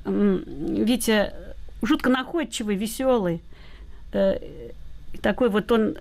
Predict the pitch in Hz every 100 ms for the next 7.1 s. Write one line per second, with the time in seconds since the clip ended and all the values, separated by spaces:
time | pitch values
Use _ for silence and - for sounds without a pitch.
0 | - - 247 - 269 359 359 262 - 226
1 | 233 214 190 - 226 214 214 - - -
2 | - - 226 214 - - - - - -
3 | - - 226 254 269 233 214 214 233 208
4 | 208 226 214 226 226 233 359 392 175 -
5 | - - - - - 220 202 180 233 226
6 | 233 220 208 208 226 220 202 - - 185
7 | -